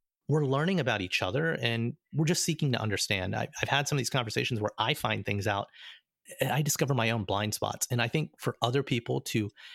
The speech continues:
hear and discover their blind spots through the stories of others is really important.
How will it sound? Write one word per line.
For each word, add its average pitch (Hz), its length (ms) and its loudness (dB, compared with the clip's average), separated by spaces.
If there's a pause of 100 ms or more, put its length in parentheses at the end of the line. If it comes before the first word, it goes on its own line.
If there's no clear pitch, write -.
(140)
hear 156 680 2
and 113 180 2
discover 113 440 0
their 110 200 0
blind 101 340 -2
spots - 440 -2
through 98 140 2
the 90 100 0
stories 95 400 -2
of 87 80 -4
others 92 300 -2
is - 180 -8 (140)
really 98 300 0
important. 90 420 -6